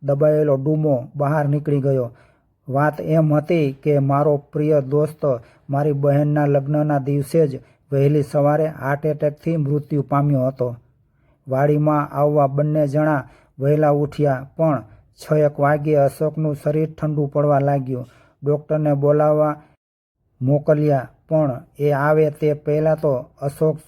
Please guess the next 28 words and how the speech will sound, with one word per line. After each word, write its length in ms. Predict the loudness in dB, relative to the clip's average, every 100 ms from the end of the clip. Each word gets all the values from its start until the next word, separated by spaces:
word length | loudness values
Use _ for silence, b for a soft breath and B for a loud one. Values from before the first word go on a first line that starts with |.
| -8
સૌને 280 | -2 0 -2
છોડીને 520 | -2 -2 0 0 -2
ચાલ્યો 420 | -2 -2 0 0 0
ગયો 340 | 0 0 0
હતો. 280 | -2 -6 -8 b b b b b b -2
અને 360 | 0 0 -2 -4
એની 200 | -2 -2
પત્નીનું 760 | 0 -2 0 -2 0 0 -2
ડાપણ 420 | -2 -2 -2 -2 0
તો 160 | -2
જુઓ. 360 | 0 0 2 0 b b b _ _
પંદર 340 | -2 2 0
પંદર 380 | 0 -2 0 0
દિવસ 400 | 0 0 2 0
થયા 540 | -2 -2 0 0 0 b b b _
પણ 340 | 0 0 -2 -10 _
લગ્નવાળા 680 | -4 -2 0 2 4 2 0
ઘરને 480 | -2 -4 -2 0 -2
શોકની 540 | -2 -4 -2 -2 -4
છાયા 440 | -4 -6 -2 0 -2
પણ 240 | -2 -2
ન 260 | 2 2 2
નડે 260 | 2 2
એ 260 | 2 0 -2
માટે 440 | -2 -4 -2 -2 -2 b b b
કહેરાવ્યું 640 | -2 2 2 2 2 0 -2
પણ 180 | -2
નહીં. 380 | 0 0 -2 -6